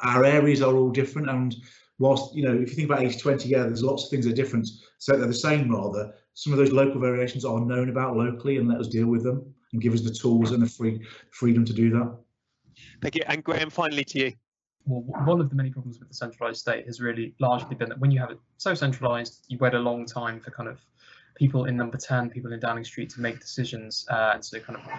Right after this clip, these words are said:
Speaker 3: local government and public health in particular, right, there are a lot of issues about,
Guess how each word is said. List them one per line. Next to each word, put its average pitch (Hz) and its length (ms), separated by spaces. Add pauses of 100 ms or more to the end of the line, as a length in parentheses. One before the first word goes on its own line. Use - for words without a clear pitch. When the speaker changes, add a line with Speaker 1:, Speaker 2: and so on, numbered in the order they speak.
(200)
Speaker 3:
local 131 340
government 117 400
and 117 120
public - 360
health 113 320
in 113 80
particular, 113 640
right, 113 140
there 117 120
are 117 80
a 113 40
lot 117 100
of 117 80
issues 110 280
about, 117 220